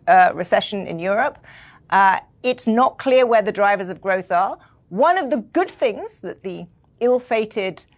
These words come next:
prime ministership of Liz Truss was trying to do was to focus on growth and the need for growth. And the problem is that it, I just don't see any appetite, uh, in the Tory party for the kind of reforms that are needed. And you're quite right that the,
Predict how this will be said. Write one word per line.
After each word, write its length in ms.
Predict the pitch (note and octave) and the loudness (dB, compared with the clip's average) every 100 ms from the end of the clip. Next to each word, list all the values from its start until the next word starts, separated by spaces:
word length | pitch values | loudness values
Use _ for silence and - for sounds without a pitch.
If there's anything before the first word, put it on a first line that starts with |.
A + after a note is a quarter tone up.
| _ | _
prime 160 | G#3+ G3+ | -2 -2
ministership 460 | G#3 G3+ F3+ F#3 | -4 -8 -8 -8
of 100 | F3+ | -6
Liz 180 | F#3+ F#3 | -6 -8
Truss 300 | - A3+ F#3+ | -2 -2 -2
was 100 | F3 | -8
trying 240 | - F3 F3 | 0 0 0
to 60 | |
do 300 | F3+ C4 F#3 | -4 -2 -2
was 160 | E3 E3+ | -4 -8
to 100 | F3+ | -8
focus 400 | - G#3+ G#3 F3+ | 0 0 0 -4
on 160 | F3+ E3+ | -4 0
growth 320 | F#3+ F3 F3 | 0 0 -4
and 140 | E3 | -8
the 60 | F3 | -6
need 260 | G3+ G#3 | -6 -8
for 100 | - | -10
growth. 380 | D#3+ D#3+ D3 - _ - _ - | -6 -4 -6 -12 _ -20 _ -4
And 120 | F#3+ | -2
the 60 | A3 | 0
problem 320 | C#4+ D4 B3+ | 2 2 2
is 160 | A3 G#3 | 0 -2
that 140 | E3+ | -4
it, 180 | E3 - _ - | -4 -10 _ 0
I 100 | G#3 | 0
just 220 | A#3 F#3 | 0 0
don't 220 | A#3+ A#3+ | 0 0
see 220 | - A#3+ G#3 | -2 -2 -2
any 220 | G3 - | -2 -4
appetite, 760 | A#3 - G3+ G3 D#3 - - _ _ _ _ - | -8 -6 -8 -2 0 -2 -8 _ _ _ _ 2
uh, 220 | F3+ - | 4 4
in 140 | G#3 G3 | 2 0
the 60 | |
Tory 280 | F3 C4 A#3+ | 2 4 4
party 320 | - F#3+ F#3+ | 2 0 0
for 120 | D#3+ E3 | -8 -10
the 80 | |
kind 260 | F3 G3+ F#3 | -4 -2 -2
of 60 | F3+ | -6
reforms 400 | F3+ G3 F3+ D#3+ | -4 -4 -4 -6
that 140 | E3+ | -6
are 60 | F#3+ | -4
needed. 460 | C4+ E4 F#3 F3 - _ - | -2 0 -2 -2 -8 _ 0
And 140 | A#3 | 2
you're 140 | A#3 A3 | 2 0
quite 380 | - C4+ B3 | 0 0 0
right 360 | G3 C4 F3 - | 0 0 0 -4
that 160 | F3+ F3+ | -10 -8
the, 160 | D#3+ | -12